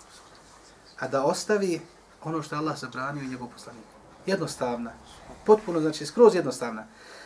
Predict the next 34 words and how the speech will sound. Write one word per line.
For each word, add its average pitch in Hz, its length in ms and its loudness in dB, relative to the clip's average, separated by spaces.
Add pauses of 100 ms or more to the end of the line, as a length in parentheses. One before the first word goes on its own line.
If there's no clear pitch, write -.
(140)
Međutim, 170 340 -2
u 160 40 0
prak-, 170 520 -2
u, 151 240 -2
praktično 175 560 -4
je, 147 200 -2 (220)
Boga 139 220 -6
mi, 135 120 -10
teška. 135 360 -6 (1400)
Šta - 160 2
znači 160 460 -2 (140)
praktično 147 540 -4 (340)
da - 80 -6
čovjek 147 340 -4
z-, - 140 -14
e, 131 460 -8 (400)
radi 156 360 4
ono 160 140 0
što 156 120 -8
je - 20 -2
Allah 156 180 -2
naredio 147 540 -6 (360)
i 135 40 -12
njegov 139 260 -2
poslanik, 127 460 -8
a 131 80 -6
da 139 100 -4
ostavi 143 280 -4
što 139 120 -8
je 131 40 -6
zabranio 131 320 -6
i 127 40 -6
njegov 123 260 -8
poslanik? - 520 -16